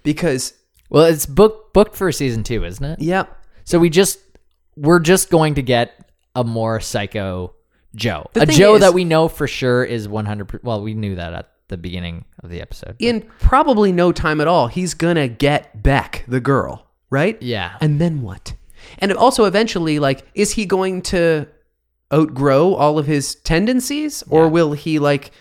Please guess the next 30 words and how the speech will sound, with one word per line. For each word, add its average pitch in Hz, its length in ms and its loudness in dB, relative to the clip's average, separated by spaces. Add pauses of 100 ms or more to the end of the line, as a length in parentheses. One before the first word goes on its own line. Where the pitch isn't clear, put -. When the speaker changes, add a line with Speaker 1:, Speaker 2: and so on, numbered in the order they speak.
(140)
Speaker 1:
become 160 240 -4
abusive 156 500 -2
to 160 100 -4
her? 190 360 0
And, 156 120 0
like, 170 100 2
at 185 80 -4
what 302 160 0
point 294 180 2
is 214 100 -6
this 196 120 -4
not 151 240 -4
gonna - 240 -10
be - 80 -10
fun 202 320 2
anymore? 117 680 0
Speaker 2:
Can 151 120 2
I 160 100 4
make 185 220 0
a 175 40 0
guess 135 460 0
about 120 320 0
what 117 160 0
happens 113 440 -2
in, 107 100 -4
like, 95 240 -8
three 117 500 -8
sentences? 107 800 -8
Speaker 1:
Okay. 139 340 -2 (240)
Speaker 2:
Okay. 101 380 -4